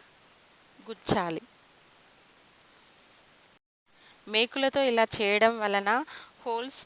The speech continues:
పడి మంచిగా ఉప్పు, కారం అందులోకి వెళ్ళి టేస్ట్ చాలా బాగుంటుంది. అలాగే ఆయిల్లో వేల్-,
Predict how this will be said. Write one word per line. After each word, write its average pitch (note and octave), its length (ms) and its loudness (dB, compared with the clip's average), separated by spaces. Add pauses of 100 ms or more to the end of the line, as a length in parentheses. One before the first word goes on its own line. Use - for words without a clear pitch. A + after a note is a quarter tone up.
పడి A3 220 2 (160)
మంచిగా A3+ 540 -2 (120)
ఉప్పు, G#3 260 -14 (100)
కారం G#3+ 400 2
అందులోకి G3 600 -8
వెళ్ళి F#3 280 -4 (1120)
టేస్ట్ A#3 340 4 (120)
చాలా G#3+ 240 6 (120)
బాగుంటుంది. G#3 640 -2 (140)
అలాగే G#3+ 360 2 (140)
ఆయిల్లో A3+ 420 -2
వేల్-, G#3 320 -6